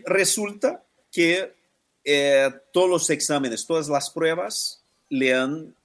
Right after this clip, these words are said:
dicho, o sea, han dicho al final, después del draft, han probado que él está bien, que no, no tiene ningún problema, que pueda jugar el fútbol americano. Y desde entonces, durante toda la off-season,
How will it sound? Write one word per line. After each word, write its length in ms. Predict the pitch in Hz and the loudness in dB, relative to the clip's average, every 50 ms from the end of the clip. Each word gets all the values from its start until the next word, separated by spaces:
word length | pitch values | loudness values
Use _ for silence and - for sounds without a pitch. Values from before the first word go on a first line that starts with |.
| _ _ | _ _
dicho, 760 | - 135 123 117 117 131 143 147 147 - 160 160 170 - - _ _ _ _ | -20 -18 -16 -2 2 2 2 2 0 -6 -6 -6 -8 -8 -14 _ _ _ _
o 60 | - | -12
sea, 220 | - - - 95 107 | -8 -6 -4 -4 -4
han 120 | 110 110 | -4 -4
dicho 240 | 113 117 117 - 120 | -6 -8 -4 -4 -4
al 80 | 113 | -4
final, 260 | - 113 110 135 151 113 | -4 -4 -4 -4 -4 -4
después 360 | 120 101 - - 110 98 98 | -6 -8 -6 -8 -8 -6 -6
del 160 | 113 110 104 | -8 -8 -6
draft, 300 | 110 113 139 147 - - | -6 -6 -6 -6 -8 -10
han 100 | 120 113 | -12 -8
probado 380 | - 127 117 117 120 135 131 - | -6 -4 -2 -2 -2 -2 -4 -6
que 160 | - 143 139 | -6 -6 -4
él 80 | 139 | -4
está 200 | 151 147 - - | -4 -4 -4 -4
bien, 240 | - 156 139 151 208 | -2 -2 -4 -4 -6
que 100 | 214 196 | -8 -8
no, 320 | 151 131 123 123 117 110 - | -6 -6 -6 -8 -8 -10 -10
no 160 | 127 131 127 127 | -8 -8 -8 -4
tiene 160 | - 143 135 | -4 -4 -2
ningún 200 | 131 127 131 127 | -2 -4 -4 -4
problema, 340 | 139 123 107 110 117 131 131 | -6 -6 -6 -6 -8 -8 -8
que 80 | - | -10
pueda 180 | - - 131 - | -6 -6 -6 -4
jugar 200 | - 110 101 101 | -2 -4 -4 -4
el 80 | 95 | -4
fútbol 260 | - - 95 90 87 82 | -10 -12 -12 -12 -12 -12
americano. 520 | 85 82 85 80 - - 85 85 92 - _ _ _ _ _ _ _ _ _ _ _ _ _ _ _ _ _ _ _ _ _ _ _ | -12 -14 -18 -20 -20 -20 -18 -18 -18 -20 _ _ _ _ _ _ _ _ _ _ _ _ _ _ _ _ _ _ _ _ _ _ _
Y 100 | 156 151 | -2 0
desde 340 | 131 175 208 214 214 220 190 | 2 2 2 2 2 0 -2
entonces, 640 | 175 143 - 143 139 135 135 - 170 180 185 - - | -2 -2 -2 -2 -2 -2 -4 -8 -10 -6 -6 -6 -6
durante 320 | 139 131 135 127 123 139 | -4 -4 -6 -4 -4 -6
toda 840 | 127 - _ _ 185 180 190 196 202 196 196 196 190 185 175 175 165 | -8 -8 _ _ -2 0 2 2 0 0 0 -2 -4 -4 -4 -4 -2
la 120 | 160 147 127 | -2 -2 -2
off-season, 680 | 120 - - - - 123 120 117 120 127 131 151 - | -2 -4 -6 -6 -4 -6 -6 -6 -6 -10 -10 -12 -14